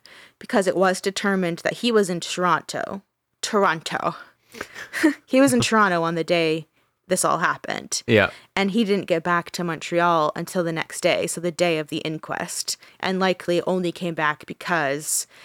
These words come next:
Speaker 1: he wanted to be a part of this inquest and give this statement about how Cliff had been complaining of nervousness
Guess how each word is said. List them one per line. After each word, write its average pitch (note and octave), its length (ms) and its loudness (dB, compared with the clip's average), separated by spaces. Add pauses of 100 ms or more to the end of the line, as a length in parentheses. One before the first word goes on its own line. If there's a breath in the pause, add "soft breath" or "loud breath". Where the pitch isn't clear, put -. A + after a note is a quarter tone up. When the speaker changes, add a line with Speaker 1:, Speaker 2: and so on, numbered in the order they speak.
(240 loud breath)
Speaker 1:
he F3 580 -6 (220)
wanted E3+ 300 0
to - 100 -8
be E3+ 80 -2
a E3 60 -2
part E3 200 -2
of D3+ 80 -8
this D#3+ 140 -8
inquest A3 480 -2
and F#3 80 -4
give E3+ 180 -2
this - 280 -2
statement - 520 0
about D#3+ 280 0
how D#3+ 400 0 (400 loud breath)
Cliff F#3+ 180 2
had F#3+ 100 0
been F3+ 140 0
complaining F#3 560 2
of D#3+ 140 -6
nervousness - 880 -6